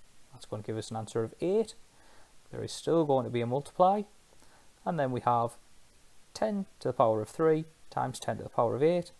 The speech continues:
Our laws of indices tell us to add those powers together. So three plus eight would be eleven. And so the next, six times ten to the power of negative seven times four times ten to the power of two.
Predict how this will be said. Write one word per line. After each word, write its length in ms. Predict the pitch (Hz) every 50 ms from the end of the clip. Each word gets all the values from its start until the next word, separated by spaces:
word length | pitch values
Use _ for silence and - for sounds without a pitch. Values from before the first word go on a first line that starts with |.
| - - - - - -
Our 300 | 101 107 110 107 107 107
laws 340 | 113 120 123 123 123 120
of 80 | 117 131
indices 560 | 151 160 151 147 - - 151 143 147 143 -
tell 220 | - - 110 104 117
us 100 | - -
to 100 | - - -
add 220 | 131 135 131 127 -
those 220 | 113 110 113 -
powers 380 | - - - 113 110 113 - -
together. 440 | - 135 156 165 175 175 175 170 175 - - - - - - -
So 160 | - - - -
three 300 | - - 208 202 185 165
plus 260 | - - 110 - -
eight 340 | 113 127 135 131 127 - - - - - - _ _ - - - - - - -
would 200 | - 120 113 -
be 280 | - 123 117 117 131 - - - - - - - - - - - - - - _ _ -
eleven. 400 | - 180 202 220 - - - 104 - - - - - - - - - - - - _ _ - - - - - _ _ - - -
And 100 | 180 175
so 140 | - 170 139
the 40 | 127
next, 280 | 131 151 - - -
six 260 | - - 220 - - -
times 340 | - 123 127 131 131 123
ten 180 | - - 214 208
to 60 | - -
the 40 |
power 320 | - - 135 127 127 123 123
of 80 | 127
negative 380 | 175 190 185 165 - - - -
seven 380 | - - 131 127 135 139 135 -
times 320 | - - 127 127 123 123 -
four 320 | - - 127 117 120 123
times 320 | - - 127 120 127 123 -
ten 160 | - - -
to 80 | -
the 80 | - -
power 220 | - 120 120 120
of 160 | 120 - - -
two. 240 | - 208 139 117